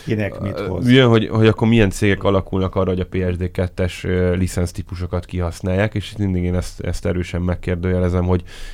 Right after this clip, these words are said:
Speaker 2: ilyen felütéssel vannak-e, van-e ennek értelme, és továbbra is fenntartom azt a véleményt, hogy nincsen igazán,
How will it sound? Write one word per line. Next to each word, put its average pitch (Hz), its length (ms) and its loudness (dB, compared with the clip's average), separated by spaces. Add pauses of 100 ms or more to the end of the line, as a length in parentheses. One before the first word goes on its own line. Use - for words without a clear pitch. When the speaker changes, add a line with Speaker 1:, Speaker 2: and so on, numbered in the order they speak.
Speaker 2:
ilyen 98 260 4
felütéssel 90 760 0
vannak-e, 98 680 2
van-e 98 220 4
ennek 104 320 2
értelme, 113 640 2 (280)
és - 80 -18
továbbra 101 300 6
is 92 100 0
fenntartom 95 520 -2
azt 90 160 -6
a 95 60 0
véleményt, 92 360 -2
hogy 92 100 -6
nincsen 90 360 -2
igazán, 110 520 2